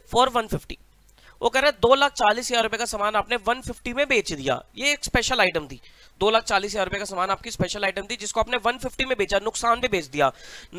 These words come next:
Normally तो आपको हर सामान पे profit हो रहा है ट्वेंटी परसेंट का, लेकिन ये दो चालीस का सामान आपको मजबूरी में वन फिफ्टी पे बेचना पड़ा, तो इस पे नुकसान हुआ। तो ये जो जीपी है, ये जो आपका जीपी निकल के आ रहा है, जो solution में आपका जीपी निकल के आ रहा है, ये किस तरीके से निकलेगा? ये ऐसे निकलेगा।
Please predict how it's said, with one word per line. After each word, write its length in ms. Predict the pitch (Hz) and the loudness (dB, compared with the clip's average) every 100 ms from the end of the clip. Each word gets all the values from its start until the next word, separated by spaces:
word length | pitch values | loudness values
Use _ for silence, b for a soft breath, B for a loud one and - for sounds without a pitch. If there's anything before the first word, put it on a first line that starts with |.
| 196 | 10
Normally 400 | 226 247 285 320 | 12 12 8 8
तो 80 | 320 | 8
आपको 240 | 302 311 | 10 8
हर 140 | 277 277 | 6 2
सामान 300 | 277 277 277 | 2 2 2
पे 60 | |
profit 360 | 302 277 233 262 | 2 2 2 2
हो 60 | 254 | 4
रहा 80 | |
है 40 | 294 | 2
ट्वेंटी 300 | 269 226 202 | 2 -2 -2
परसेंट 300 | 190 180 170 | -2 -2 2
का, 160 | 160 160 B B | 2 2 B B
लेकिन 280 | - 254 320 | 2 4 4
ये 120 | 320 | 2
दो 200 | 330 262 | 6 6
चालीस 300 | 285 262 254 | 6 2 0
का 80 | 277 | -4
सामान 320 | 269 226 226 | -4 -2 2
आपको 380 | 233 202 - 247 233 190 | 2 0 0 0 0 0
मजबूरी 360 | 185 170 220 254 | -2 -2 -2 0
में 120 | 247 | 2
वन 200 | 233 226 | 0 -2
फिफ्टी 240 | 214 - 214 | -4 -6 -2
पे 120 | 208 | -2
बेचना 280 | 165 190 190 | -2 -4 -2
पड़ा, 160 | 214 | -2
तो 100 | 233 | -2
इस 120 | 233 | -2
पे 100 | - | -2
नुकसान 340 | 254 - 160 139 | -4 -2 -2 -2
हुआ। 200 | 131 127 B B - | -2 -4 B B 0
तो 60 | 185 | 4
ये 100 | 302 | 4
जो 100 | 285 | 2
जीपी 320 | - 247 330 302 | 0 -2 2 4
है, 180 | 147 - b b - | 4 0 b b -2
ये 80 | |
जो 100 | 190 | 6
आपका 200 | 247 254 | 6 6
जीपी 320 | 247 202 226 294 | 0 0 0 2
निकल 220 | 262 247 | 2 2
के 100 | 240 | 4
आ 100 | 208 | 4
रहा 160 | 202 | 4
है, 260 | 190 175 220 - _ - | 2 0 -2 -8 _ -6
जो 140 | 180 | -4
solution 400 | 190 180 185 220 | -2 -2 -2 -2
में 80 | 202 | -2
आपका 160 | 196 208 | -2 -4
जीपी 260 | 170 240 | -4 -4
निकल 200 | 240 208 | -2 -2
के 100 | 190 | 2
आ 40 | 185 | 2
रहा 80 | |
है, 80 | 190 | 2
ये 120 | 233 | 0
किस 220 | 240 247 - | -4 -6 -6
तरीके 200 | 202 208 | -6 -8
से 120 | 208 | -8
निकलेगा? 300 | 180 185 254 | -6 -6 -2
ये 120 | 277 | -2
ऐसे 160 | 208 143 | -2 -6
निकलेगा। 340 | 135 - - | -12 -12 -14